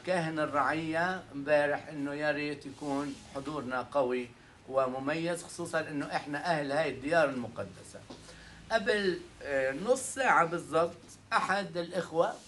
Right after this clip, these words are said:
وهو سائق بيقول لي: "أنا معاي كاهن وعيلة مسيحية من سوريا."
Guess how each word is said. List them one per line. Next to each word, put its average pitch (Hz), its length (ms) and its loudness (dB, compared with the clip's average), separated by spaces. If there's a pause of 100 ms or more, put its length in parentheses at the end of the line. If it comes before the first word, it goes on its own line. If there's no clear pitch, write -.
(120)
وهو 156 460 6
سائق 160 600 2 (760)
بيقول 247 320 -2
لي: 247 340 -2
"أنا 220 320 -4
معاي 190 720 -2 (840)
كاهن 180 680 0 (760)
وعيلة 156 1400 -2
مسيحية 160 680 -2
من 156 240 -2
سوريا." 123 560 0